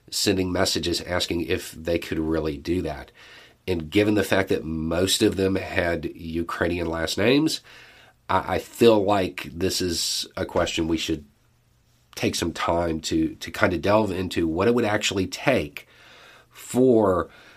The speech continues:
you know, the American first segment of the Republican Party to,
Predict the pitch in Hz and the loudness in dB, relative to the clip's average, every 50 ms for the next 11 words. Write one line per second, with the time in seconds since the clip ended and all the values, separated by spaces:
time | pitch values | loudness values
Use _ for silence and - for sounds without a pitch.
0 | - _ - - 95 95 92 87 87 85 85 80 71 - - _ - - - - | -20 _ 0 2 4 4 4 4 2 2 2 0 -2 -6 -12 _ -20 -20 -14 -6
1 | 90 90 101 101 98 95 92 90 90 - - 95 92 92 90 95 95 95 92 - | 0 2 2 4 4 2 2 0 -2 -2 -4 -4 -2 0 2 4 4 4 4 2
2 | 98 90 90 87 87 85 - - 95 95 90 87 85 - - - - - - - | 0 0 0 -2 -6 -8 -2 0 2 2 4 2 2 0 -2 -4 -6 -10 -10 -10
3 | - - - _ - - - - - 101 95 87 95 92 87 - - - 90 85 | -10 -14 -16 _ -10 -6 0 2 4 4 4 4 2 0 0 -2 -4 -4 -4 -2
4 | 90 87 85 85 - 95 85 80 80 - 80 78 76 - - 139 135 123 107 101 | -2 -2 -2 0 0 0 -2 0 -2 -4 -4 -6 -2 4 6 6 6 6 4 2
5 | 92 - - - - - - - - _ _ _ _ - - - 104 95 92 90 | 0 -4 -10 -16 -20 -20 -20 -20 -20 _ _ _ _ -6 0 2 4 4 4 4
6 | 90 90 87 87 85 85 | 2 2 0 0 -2 -4